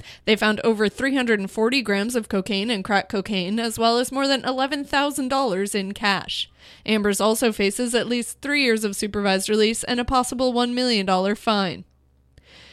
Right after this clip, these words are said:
State police say a body matching the description of one of the two brothers from Jamaica who went missing last weekend has been found.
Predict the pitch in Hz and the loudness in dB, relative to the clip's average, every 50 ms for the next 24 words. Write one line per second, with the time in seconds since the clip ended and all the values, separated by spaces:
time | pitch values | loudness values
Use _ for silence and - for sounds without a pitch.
0 | - - _ - - - 302 285 277 302 277 269 269 277 - - 277 254 240 - | -20 -20 _ -8 -2 0 2 2 2 2 2 2 2 0 2 4 6 6 6 6
1 | 226 214 208 226 220 240 247 269 254 240 226 226 247 254 - 285 262 254 233 202 | 4 4 6 6 8 8 6 4 2 2 2 2 2 0 0 -2 0 0 0 -2
2 | 202 - - 240 220 214 - 262 262 269 226 233 247 254 285 285 233 220 214 - | -2 -2 -2 -2 -2 -2 -2 -2 -2 -2 0 0 2 2 0 0 0 0 0 0
3 | - 262 233 233 233 220 220 226 226 - - 254 226 220 214 233 226 226 240 254 | -2 -2 2 2 4 4 4 4 2 2 0 -2 -2 -2 -2 -2 0 0 0 0
4 | - 262 254 262 262 262 254 254 226 240 269 269 - 302 285 269 269 277 277 - | 0 -2 0 0 0 2 2 2 2 0 0 0 0 -2 0 0 0 0 0 0
5 | - 294 294 277 214 196 202 220 220 240 202 196 285 - 208 196 196 - - 214 | 0 0 0 2 2 0 0 0 0 0 0 0 0 -2 -4 -4 -4 0 2 2
6 | 208 196 185 - - - | 2 2 0 -2 -6 -14